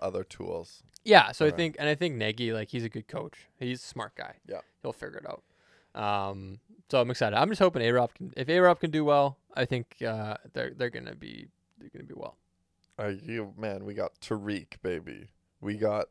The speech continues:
Speaker 1: we got Khalil Mack,
Speaker 2: Khalil
Speaker 1: baby.
Speaker 2: Mack.
Speaker 1: Dude, Khalil Mack's, like, top five players right now.
Speaker 2: Top
Speaker 1: Dude.
Speaker 2: five, top five, top five.
Speaker 1: Um, that defense is just unreal.
Speaker 2: Unreal.
Speaker 1: Okay, wh-, who do you got six?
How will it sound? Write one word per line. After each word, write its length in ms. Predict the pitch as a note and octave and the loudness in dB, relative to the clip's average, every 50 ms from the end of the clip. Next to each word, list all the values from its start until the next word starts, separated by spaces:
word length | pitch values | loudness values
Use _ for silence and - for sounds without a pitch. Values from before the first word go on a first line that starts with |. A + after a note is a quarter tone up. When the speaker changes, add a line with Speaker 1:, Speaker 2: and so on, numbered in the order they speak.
| _ _ _ _ _ _ _ - | _ _ _ _ _ _ _ -10
Speaker 1:
we 100 | G#2 G#2 | -8 -4
got 260 | G#2 A2+ A2 G#2+ - - | 0 0 0 0 -2 -2
Khalil 600 | - A#2+ G#2+ G#2+ G#2 G2+ F#2+ G2+ G#2 G2+ G#2 G2 | 0 0 2 2 2 0 -2 -2 -2 -2 -2 -2
Mack, 560 | G2 G2+ G#2 G#2 G2 F#2 D#2+ F2+ - _ - - | -2 -4 -4 -4 -4 -4 -6 -10 -12 _ -8 -4
Speaker 2:
Khalil 260 | G2 - D#3+ C3+ G2+ | -2 -2 -2 -2 -4
Speaker 1:
baby. 200 | - E2+ E2 F#2+ G#2+ | -6 -8 -10 -10 -10
Speaker 2:
Mack. 640 | A#2 B2+ C3 C3 A#2+ G#2 F2+ - - _ - - _ _ | -8 -4 -4 -4 -4 -4 -8 -12 -18 _ -20 -20 _ _
Speaker 1:
Dude, 280 | - C3 C3 A#2 G#2+ - | 0 0 0 0 -2 -4
Khalil 200 | A#2+ A#2 A#2+ A#2 | -6 -6 -6 -4
Mack's, 340 | A2+ A#2+ B2 A#2 - - B2 | -2 -2 -2 -2 -2 -4 -6
like, 140 | G#2 G2 _ _ _ _ - | -8 -8 _ _ _ _ -8
top 240 | - C#3+ G#2 - - | -2 -2 -2 -2 0
five 280 | - G2 F#2+ F2+ - - | -2 0 0 -2 -4 -4
players 340 | - G#2 F#2 F#2+ F#2+ - - | -2 -2 0 0 -2 -2 -4
right 140 | F#2+ F#2 F2+ | -6 -6 -6
now. 300 | F#2 F2+ F2 F2+ F2+ - | -8 -8 -8 -8 -10 -8
Speaker 2:
Top 140 | - B2+ - | -8 -8 -6
Speaker 1:
Dude. 60 | A2 | -4
Speaker 2:
five, 180 | B2 B2 A#2 - | -4 -4 -4 -4
top 200 | - B2 B2 - | -6 -8 -8 -6
five, 220 | - B2 B2 - | -8 -8 -8 -6
top 160 | - B2+ C3 - | -6 -6 -6 -6
five. 520 | - - - - - _ _ - C#2+ C2+ | -8 -10 -10 -10 -20 _ _ -12 -8 -8
Speaker 1:
Um, 420 | C#2 F#2+ F#2+ F#2 F#2 F#2+ F#2 F#2 F#2+ _ _ _ _ _ _ _ _ _ _ _ _ _ _ _ _ _ _ _ | -6 -6 -6 -8 -8 -10 -12 -14 -16 _ _ _ _ _ _ _ _ _ _ _ _ _ _ _ _ _ _ _
that 260 | - G2+ G2+ F#2+ F2 F#2 | -2 -2 -2 -2 -2 -6
defense 460 | G#2 F#2+ F2+ - - E2+ E2+ D#2 - - | -10 -12 -10 -8 -8 -8 -8 -8 -14 -18
is 100 | - - | -16 -12
just 320 | - D#2+ F2+ - - - _ _ _ - | -12 -12 -12 -12 -18 -20 _ _ _ -12
unreal. 460 | F#2 F2 F2 E2 E2 B1+ - G2 _ _ _ _ _ _ _ - | -12 -10 -10 -10 -10 -12 -12 -16 _ _ _ _ _ _ _ -4
Speaker 2:
Unreal. 760 | B2 A#2+ A#2+ B2 - - - - - - - - - C3+ - _ _ _ _ _ _ _ _ _ _ _ _ _ _ _ _ _ _ _ - F#2+ | -2 0 0 0 -2 -6 -8 -8 -8 -6 -6 -6 -8 -10 -14 _ _ _ _ _ _ _ _ _ _ _ _ _ _ _ _ _ _ _ -12 -10
Speaker 1:
Okay, 360 | - - B2+ A#2+ G#2 E2+ F2+ - | -4 2 4 4 4 2 0 -4
wh-, 200 | F#2 - - G2 | -12 -14 -10 -6
who 100 | A#2 A2 | -4 -4
do 60 | G#2 G#2 | -2 0
you 40 | |
got 180 | G#2+ G2 - - | 0 -2 -2 -2
six? 420 | - - C#2+ - - - - - | -6 -8 -8 -8 -8 -14 -20 -20